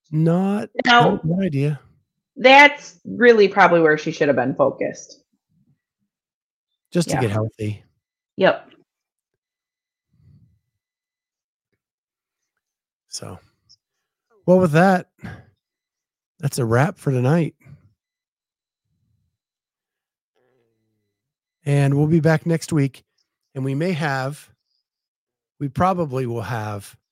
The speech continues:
Speaker 2: Great
Speaker 1: a big
Speaker 2: news.
Speaker 1: announcement about the
Speaker 2: Oh,
Speaker 1: show
Speaker 2: yeah.
Speaker 1: and where we may be appearing live somewhere.
Speaker 2: Mm, yeah.
Speaker 1: So, super stoked for that.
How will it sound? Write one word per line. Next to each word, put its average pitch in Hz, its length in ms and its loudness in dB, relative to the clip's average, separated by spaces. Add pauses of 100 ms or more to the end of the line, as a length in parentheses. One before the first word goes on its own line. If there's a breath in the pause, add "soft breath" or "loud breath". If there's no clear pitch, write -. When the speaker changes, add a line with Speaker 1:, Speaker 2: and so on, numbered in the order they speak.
(560)
Speaker 2:
Great 202 160 -6
Speaker 1:
a - 20 -6
big 143 160 -2
Speaker 2:
news. 139 100 -10
Speaker 1:
announcement 127 640 -6 (560)
about 123 280 -4
the - 40 -14
Speaker 2:
Oh, 113 40 -10
Speaker 1:
show 156 360 -2
Speaker 2:
yeah. 156 260 0 (840)
Speaker 1:
and 117 440 -6
where 127 720 -4 (600)
we 135 120 -6
may 131 220 -2
be 123 160 -6
appearing 113 720 -2 (1120)
live 117 480 -4
somewhere. 101 500 -10 (420)
Speaker 2:
Mm, 202 240 -12
yeah. 190 160 -10
Speaker 1:
So, 151 220 0 (1000)
super 170 360 -4
stoked 170 300 -4
for 156 120 -6
that. 147 420 -4